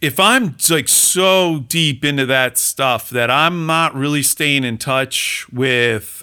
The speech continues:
what kind of, you know, n-, quote unquote, normal people in the U S are reading and watching, like, at all,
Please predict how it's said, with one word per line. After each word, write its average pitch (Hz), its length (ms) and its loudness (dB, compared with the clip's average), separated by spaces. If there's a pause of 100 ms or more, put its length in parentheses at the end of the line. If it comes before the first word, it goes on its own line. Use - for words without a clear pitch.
what 139 380 -4
kind 135 280 -4
of, 104 260 -8 (180)
you 135 80 -2
know, 113 240 -4 (280)
n-, 113 240 -2
quote 131 260 -4
unquote, 123 400 -4
normal 147 800 0
people 175 500 -2
in 160 140 -2
the 156 80 0
U 135 260 2
S 156 260 2
are 135 200 0
reading 143 460 0
and 110 100 -2
watching, 139 560 -2 (340)
like, 131 280 -4
at 113 100 -6
all, 156 420 0